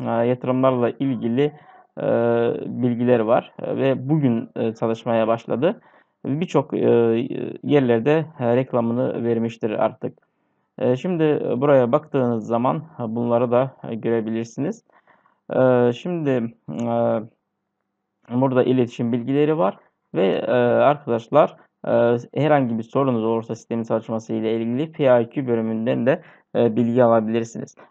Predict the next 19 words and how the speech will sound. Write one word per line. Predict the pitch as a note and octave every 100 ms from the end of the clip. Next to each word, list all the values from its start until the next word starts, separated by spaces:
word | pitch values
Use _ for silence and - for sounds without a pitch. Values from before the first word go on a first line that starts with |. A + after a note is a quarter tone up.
| _ C#3
Ve | C3+
Contact | D#3 D3 -
Us | A#2+ -
bölümünden | A#2 A2+ B2 C3 D#3 -
aynı | C3+ C#3 A2+
zamanda, | A2 G#2+ A2 A2 D3+ - - _ _
e, | G#2+ A#2 A#2 A#2 A#2+
burada, | B2+ A2+ A#2+ C#3+ D3 _ -
e, | A2+ A2+ A2+ A2 - - A#2+
canlı | A2+ A#2+ B2 B2
destekten | A#2 - A#2 - D3+ C#3+
ve | C3
Telegram | - B2 C3 D3+ D#3
üzerinden | A2+ A2 A2 A2+ D#3+ G3 _ _
iletişim | C3 B2 B2 D3+
kurabilirsiniz. | D#3 B2 A#2 G#2+ G#2+ - - - _ _ _
Sisteme | - G#3 B3
nasıl | A3 G3 C#3+
kaydoluruz? | - G#2 G#2+ A#2 G#3 A3+